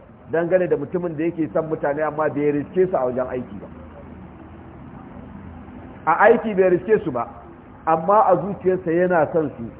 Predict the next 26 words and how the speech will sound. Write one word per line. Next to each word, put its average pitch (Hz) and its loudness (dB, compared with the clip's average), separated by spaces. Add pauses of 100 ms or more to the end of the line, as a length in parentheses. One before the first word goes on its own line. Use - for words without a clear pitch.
(220)
yana 190 6
ƙaunar 160 4
su, 139 -6 (480)
sai 170 -4
manzo 160 0
Allah 165 6
ya 160 -8
ce, 151 2
"Al-mar'u 147 2
ma'a 147 2
man 135 -2
ahabba." 120 -2 (2500)
Mutum 151 2
yana 190 8
tare 170 10
da 180 8
wanda 156 6
yake 139 -2
so. 107 -10 (2750)
Anas 175 4
ɗan 165 0
Malik 165 4 (1800)
shi 165 -4
ya 180 10
rawaita 160 4
hadisin, 123 -4